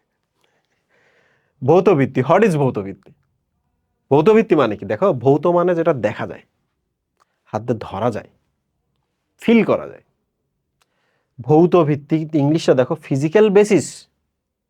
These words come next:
আমার যে আচরণ, আমার যে চোখ, মুখ, আমার চেহারা যেটা দেখতেছো, কিসের বেসিসে হয়েছে? Definitely ক্রোমোজোমের বেসিসে হয়েছে। ক্রোমোজোম কি ধরা যায় না? ক্রোমোজোম কি মাইক্রোস্কোপে দেখা যায় না? যায়।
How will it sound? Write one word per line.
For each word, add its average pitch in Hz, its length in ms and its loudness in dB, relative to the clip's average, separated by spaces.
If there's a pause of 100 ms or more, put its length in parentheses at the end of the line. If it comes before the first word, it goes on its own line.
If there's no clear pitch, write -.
(1120)
আমার 170 240 2
যে 190 80 4
আচরণ, 165 540 4
আমার 151 300 2
যে 160 60 2
চোখ, 160 340 0
মুখ, 156 180 2 (560)
আমার 143 220 2
চেহারা 151 240 2 (220)
যেটা 139 160 2
দেখতেছো, 113 400 -2 (580)
কিসের 247 280 2
বেসিসে 220 400 2
হয়েছে? 123 240 -4 (380)
Definitely 147 380 0
ক্রোমোজোমের 170 520 4
বেসিসে 220 280 0
হয়েছে। 202 280 0 (880)
ক্রোমোজোম 170 340 4
কি 208 60 4
ধরা 175 320 4
যায় 202 160 4
না? 254 40 2 (280)
ক্রোমোজোম 165 320 2
কি 185 40 4
মাইক্রোস্কোপে 165 480 2
দেখা 147 140 0
যায় 202 160 2
না? 185 40 2
যায়। 160 360 4